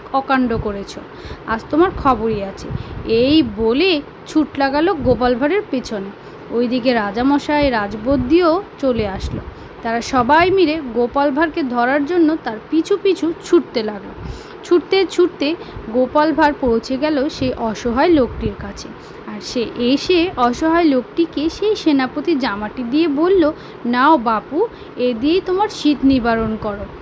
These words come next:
যদিও তেমন ভালো কিছু নয়, তবে তোমার শীত এতেই নিবারিত হবে।" এই বলতে বলতে সেখানে রাজামশাই, রাজবৈদ্য আর সেনাপতি এসে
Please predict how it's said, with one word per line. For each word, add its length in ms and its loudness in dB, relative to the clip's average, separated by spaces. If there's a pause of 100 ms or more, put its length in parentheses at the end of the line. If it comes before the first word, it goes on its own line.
(280)
যদিও 420 2
তেমন 360 4
ভালো 300 4
কিছু 300 2
নয়, 200 4 (440)
তবে 580 2 (280)
তোমার 280 4
শীত 340 2 (540)
এতেই 320 2
নিবারিত 500 2
হবে।" 500 -4 (340)
এই 220 2
বলতে 420 0
বলতে 360 0
সেখানে 460 -4
রাজামশাই, 760 -2
রাজবৈদ্য 720 0
আর 180 4
সেনাপতি 560 2
এসে 220 -2